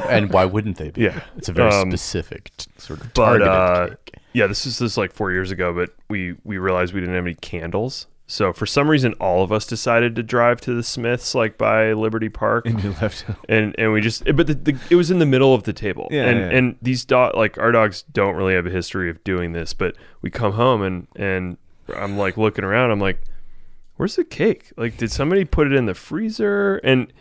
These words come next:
Speaker 2: and I kn-, I kinda figured out because for some, when we walked in, Ada, like, put her ears down and, like, went to the corner
Speaker 3: Oh,
Speaker 1: Yeah.
Speaker 3: yeah, yeah,
Speaker 2: and laid
Speaker 3: guilt.
Speaker 2: down. And, and Atlas is just staring at us like,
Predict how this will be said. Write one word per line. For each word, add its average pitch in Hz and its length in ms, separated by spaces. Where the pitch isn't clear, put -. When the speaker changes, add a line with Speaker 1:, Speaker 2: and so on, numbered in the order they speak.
Speaker 2:
and 120 100
I 123 80
kn-, 120 340
I 113 80
kinda 147 300
figured 123 340
out 107 260
because 110 460
for 113 140
some, 104 320
when 110 180
we 107 100
walked 101 460
in, 104 380
Ada, 120 360
like, 104 300
put - 180
her 107 120
ears 95 240
down 110 260
and, 107 100
like, 92 160
went 90 260
to 101 120
the 85 80
corner 87 420
Speaker 3:
Oh, 107 280
Speaker 1:
Yeah. 107 80
Speaker 3:
yeah, 107 60
yeah, 107 80
Speaker 2:
and 104 100
laid 101 140
Speaker 3:
guilt. 101 140
Speaker 2:
down. 113 200
And, 110 320
and 113 160
Atlas 107 380
is 98 140
just - 180
staring 90 320
at 98 80
us - 120
like, 87 140